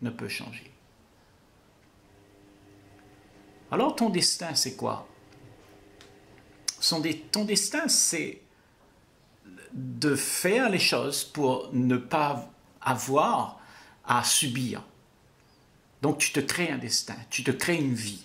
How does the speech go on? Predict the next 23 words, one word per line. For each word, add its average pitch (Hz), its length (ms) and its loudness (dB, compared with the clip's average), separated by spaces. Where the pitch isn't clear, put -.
tu - 140 -2
te 139 80 0
crées 202 340 -2
quelque 143 260 -2
chose - 540 -2
que 113 240 0
tu - 140 2
as 127 80 4
mis 170 160 2
en 202 80 2
place - 520 -2
pour 131 160 -2
pouvoir 127 500 0
rester 156 560 0
dedans 120 460 -4
et 127 140 0
être 147 300 -2
confortable. - 640 -6
Et 123 160 0
tu - 140 -6
penses 127 340 -2
que - 100 -4
là, 117 380 0